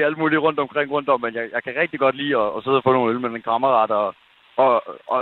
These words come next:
og klub, det har faktisk aldrig rigtig været mig. Jeg kan, jeg kan bedre lide, øh, en bodega eller et værtshus nede i en kælder et eller andet sted, hvor man må sidde og ryge nogle cigaretter indenfor og sådan noget. Det, det er sgu mere mig end det der med klubberne, hvor folk, de, de, de ved ikke, hvordan man respekterer hinanden.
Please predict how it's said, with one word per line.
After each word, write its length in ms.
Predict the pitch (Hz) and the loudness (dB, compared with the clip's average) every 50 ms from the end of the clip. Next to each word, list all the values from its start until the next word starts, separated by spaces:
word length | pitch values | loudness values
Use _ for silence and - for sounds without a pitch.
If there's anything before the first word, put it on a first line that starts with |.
| - - | -2 -4
og 60 | 127 - _ - | -8 -8 _ -6
klub, 180 | - 208 - - - - | -6 -4 -4 -4 -4 -2
det 80 | 170 160 | -2 -2
har 60 | 151 143 - | -2 -2 -4
faktisk 200 | 135 131 123 - 127 | -4 -6 -4 -4 -6
aldrig 180 | 127 135 143 131 | -4 -4 -4 -4
rigtig 280 | 123 127 127 - 135 117 | -4 -4 -4 -4 -2 0
været 140 | 117 113 110 113 | 0 2 2 2
mig. 60 | 120 123 | 2 2
Jeg 60 | 131 139 | 2 2
kan, 120 | 143 147 - | 0 0 2
jeg 100 | 135 139 143 | 2 2 2
kan 100 | 160 156 175 | 2 4 4
bedre 180 | 180 175 165 160 160 | 4 4 4 2 -2
lide, 160 | 156 143 139 117 | -6 -2 0 0
øh, 140 | 110 110 104 - - - - - - - - - - - - | 2 0 0 -2 -6 -18 -20 -20 -20 -20 -20 -20 -16 -12 -10
en 120 | 120 123 120 | -6 -2 -2
bodega 460 | 123 135 139 127 131 139 135 143 143 131 | 0 0 0 0 0 0 0 0 0 2
eller 120 | 123 120 117 | 2 0 0
et 80 | 117 | 0
værtshus 440 | 120 117 120 131 - - 143 120 113 | 2 2 2 2 2 0 0 0 0
nede 120 | 127 135 127 | 0 0 -2
i 40 | |
en 60 | 127 120 - | -2 -2 -2
kælder 180 | 117 120 127 127 | 0 2 4 4
et 60 | 120 | 4
eller 140 | 117 117 117 | 2 0 -2
andet 120 | 117 113 | -4 -2
sted, 100 | - 123 117 | -2 0 2
hvor 180 | 120 120 123 | 4 4 2
man 80 | 120 120 | 2 0
må 100 | 113 113 | -2 -4
sidde 160 | 110 123 127 | -2 0 0
og 60 | 127 120 | 2 2
ryge 100 | 131 127 | 0 -2
nogle 160 | 127 123 113 | -2 -4 -6
cigaretter 380 | 127 127 120 110 113 120 123 | -6 -4 0 0 2 2 2
indenfor 260 | 120 117 120 117 120 117 110 | 0 -2 -4 -2 0 0 0
og 60 | 104 | 0
sådan 80 | - 117 | -2 -4
noget. 140 | 110 107 | -6 -4
Det, 220 | - 120 120 120 117 | -2 -2 -2 -2 -4
det 80 | - 139 | -6 -8
er 40 | 127 | -6
sgu 160 | - - 135 | -6 -6 -2
mere 180 | 131 135 131 | -2 0 0
mig 180 | 123 120 117 123 | 0 0 -2 -2
end 80 | 131 117 | -4 -4
det 100 | 120 113 | -4 -4
der 80 | 120 | -4
med 120 | 117 110 104 | -4 -4 -6
klubberne, 420 | - - 120 120 123 131 123 110 | -4 -2 0 0 2 0 0 0
hvor 160 | 101 110 113 - | 0 0 0 0
folk, 200 | - 120 117 117 - - | 0 0 -2 -2 -4 -8
de, 100 | 123 117 110 110 104 - _ - | -8 -8 -8 -10 -12 -16 _ -8
de, 60 | - 117 104 | -8 -6 -6
de 40 | 117 110 104 120 | -6 -4 0 2
ved 80 | 120 120 | 2 4
ikke, 80 | 117 110 | 4 4
hvordan 140 | 107 107 113 | 2 2 2
man 100 | 117 113 | 0 0
respekterer 360 | 104 - 107 101 - 127 120 | -2 -2 -6 -4 -2 0 0
hinanden. 260 | 113 104 104 104 104 | 0 -2 -6 -10 -14